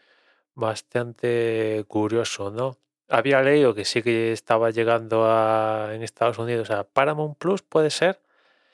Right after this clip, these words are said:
Y bueno, la verdad es que me, me, me llamó,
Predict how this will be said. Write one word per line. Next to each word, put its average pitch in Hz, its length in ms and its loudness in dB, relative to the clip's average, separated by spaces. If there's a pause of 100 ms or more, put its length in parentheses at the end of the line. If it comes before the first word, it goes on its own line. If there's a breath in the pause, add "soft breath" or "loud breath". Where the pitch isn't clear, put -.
(1000)
Y 110 220 -4
bueno, 101 380 -2
la 101 120 -2
verdad 110 140 0
es - 60 -8
que 143 120 -2
me, 107 800 -6 (680)
me, 110 320 -8
me 117 140 0
llamó, 123 880 4